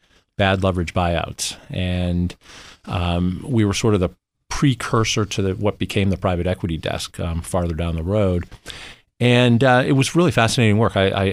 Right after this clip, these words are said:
I love the work. I actually liked the team I was on, but I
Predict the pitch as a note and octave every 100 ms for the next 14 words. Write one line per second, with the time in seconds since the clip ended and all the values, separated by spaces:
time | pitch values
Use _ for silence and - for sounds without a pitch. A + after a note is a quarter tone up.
0 | G2 F#2+ G2+ A2 A2+ G2+ G2 G2 G2 F2+
1 | F#2+ - F2+ F2 F#2 - E2+ - A2+ G2+
2 | G2+ F#2 F2 E2+ F#2+ F#2+ F#2+ F#2 F2+ F#2+
3 | -